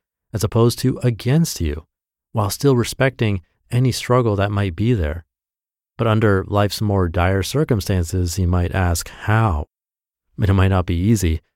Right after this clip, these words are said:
but imagine a version of yourself that would want this moment back.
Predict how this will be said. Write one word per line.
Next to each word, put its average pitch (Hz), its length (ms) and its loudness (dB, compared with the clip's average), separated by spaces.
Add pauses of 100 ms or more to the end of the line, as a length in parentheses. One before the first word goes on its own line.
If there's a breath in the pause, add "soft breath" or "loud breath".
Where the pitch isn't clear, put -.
(380)
but 104 120 -6
imagine 127 360 0
a 113 60 0
version 110 340 2
of 92 80 -2
yourself 90 420 -2
that 92 180 -2
would 95 140 -2
want 107 400 -2
this 120 200 -2
moment 92 560 0
back. 92 440 -4